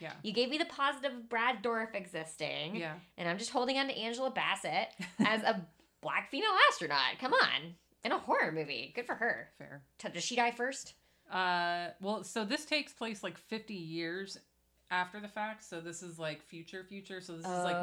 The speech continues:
Speaker 2: Okay.
Speaker 1: mid twenty-first century,
Speaker 2: Oh, okay.
Speaker 1: roughly.
Speaker 2: I was
Speaker 1: So
Speaker 2: thinking, like,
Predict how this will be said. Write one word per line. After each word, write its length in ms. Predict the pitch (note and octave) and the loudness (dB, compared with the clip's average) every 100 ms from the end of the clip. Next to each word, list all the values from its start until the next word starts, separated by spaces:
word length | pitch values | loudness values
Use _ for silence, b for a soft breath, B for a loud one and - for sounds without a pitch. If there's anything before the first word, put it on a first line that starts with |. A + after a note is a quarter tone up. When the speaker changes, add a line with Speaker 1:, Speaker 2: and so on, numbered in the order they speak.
| E3+ | 0
Speaker 2:
Okay. 420 | D#3 D#3 C3+ E2+ - | -2 -2 -2 -4 -8
Speaker 1:
mid 60 | |
twenty-first 1000 | E3+ D#3+ D#3 D#3 D#3 D3+ D3+ D3+ C3+ C3 | -10 -10 -10 -8 -8 -10 -12 -12 -16 -16
century, 380 | - - - - | -18 -20 -20 -2
Speaker 2:
Oh, 280 | C4 C4 F#3+ | 4 8 8
okay. 100 | - | 6
Speaker 1:
roughly. 180 | G3 E3 G#2 - | 0 -2 -2 0
Speaker 2:
I 80 | G3+ | 0
was 100 | A#3 | 0
Speaker 1:
So 40 | F#3 | -2
Speaker 2:
thinking, 220 | F3+ F3+ | -4 -4
like, 180 | E3+ | -4